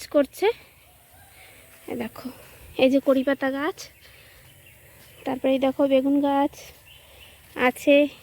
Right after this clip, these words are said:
এদিকে আছে ভেন্ডি গাছ, এই দেখো এদিকে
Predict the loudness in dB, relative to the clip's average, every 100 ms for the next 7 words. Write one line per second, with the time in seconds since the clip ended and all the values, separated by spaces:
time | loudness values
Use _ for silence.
0 | -4 -2 -2 -2 -4 -2 -4 0 0 2
1 | 2 0 0 -4 -8 -20 -20 -20 -20 -20
2 | -20 -20 -20 -20 -20 -20 -20 -20 -20 -20
3 | -20 -20 -20 -20 -20 -20 -20 -20 -20 -20
4 | -20 -20 -20 -8 -6 -6 -8 -6 -6 -6
5 | -12 -10 -2 0